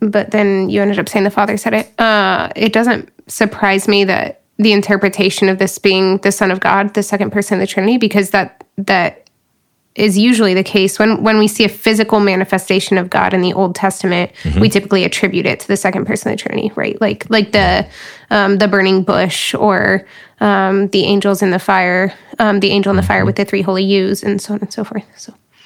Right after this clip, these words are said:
Speaker 2: Yep, exactly.
Speaker 1: Mm-hmm.
Speaker 2: So this is kind of the Son of God who, who is in heaven. We will, as we pray for blessed repose, we'll have rest,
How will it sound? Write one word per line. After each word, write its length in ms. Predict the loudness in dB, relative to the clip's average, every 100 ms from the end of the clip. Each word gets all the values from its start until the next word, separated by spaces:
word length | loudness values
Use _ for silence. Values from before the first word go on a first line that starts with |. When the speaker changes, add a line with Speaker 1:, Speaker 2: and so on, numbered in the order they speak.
| -10
Speaker 2:
Yep, 140 | -8 -8 -12 _ -20
exactly. 460 | -12 -12 -12 -14
Speaker 1:
Mm-hmm. 260 | -8 -6 -6 -8 -14 -20 -10
Speaker 2:
So 140 | -4
this 180 | 0 0
is 140 | -2 0
kind 160 | 0
of 60 | 0
the 40 |
Son 160 | 0 -2
of 120 | 0
God 240 | 0 0 0
who, 140 | -4
who 280 | -2 0 2
is 300 | 0 -4 -10 -20 -20 -20 _ -2
in 100 | 0
heaven. 560 | 2 2 2 2 2 2
We 160 | 0
will, 320 | 2 2 0 0
as 160 | 0 0
we 120 | -2
pray 260 | 0 0
for 160 | 0 0
blessed 340 | 0 0 0
repose, 800 | -2 -2 -2 -2 -2 -4 -8 -12 -14 -2
we'll 120 | -2
have 260 | 0 0 0
rest, 540 | 0 0 -2 -8 -12